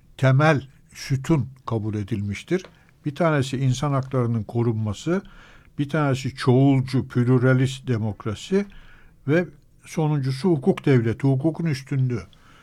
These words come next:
Şimdi bu davranış, yani Anayasa Mahkemesi'ne yapılmış bireysel başvuruların bile etkisiz kaldığının sabit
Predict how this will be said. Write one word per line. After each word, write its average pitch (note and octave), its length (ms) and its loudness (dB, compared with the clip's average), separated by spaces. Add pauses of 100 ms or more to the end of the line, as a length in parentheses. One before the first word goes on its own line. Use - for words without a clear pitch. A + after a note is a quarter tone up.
(240)
Şimdi A#2+ 320 -12
bu C3+ 500 -6 (400)
davranış, A#2 760 -6
yani E3+ 200 -8
Anayasa C3+ 600 -8
Mahkemesi'ne B2 1000 -8
yapılmış A#2+ 560 -10
bireysel A#2+ 560 -6
başvuruların B2+ 920 -6
bile B2+ 360 0 (800)
etkisiz C3+ 840 -4 (300)
kaldığının A2+ 1120 -6
sabit A#2 540 -8